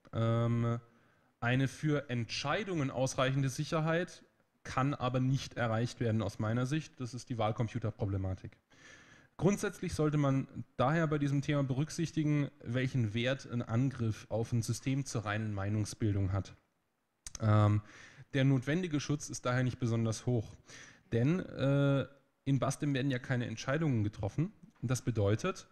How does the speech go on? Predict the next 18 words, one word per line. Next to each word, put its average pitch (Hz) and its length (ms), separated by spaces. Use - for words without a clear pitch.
äh, 123 180
sondern 135 280
die 135 60
Grundlagen 143 480
für 151 120
eine 139 100
Entscheidung 120 400
erarbeitet. 104 760
Das 131 140
bedeutet, 147 380
selbst 135 360
wenn 202 180
ein 147 180
Angreifer 113 600
sich 113 240
unerlaubten 120 500
Zugang 113 380
verschafft, - 560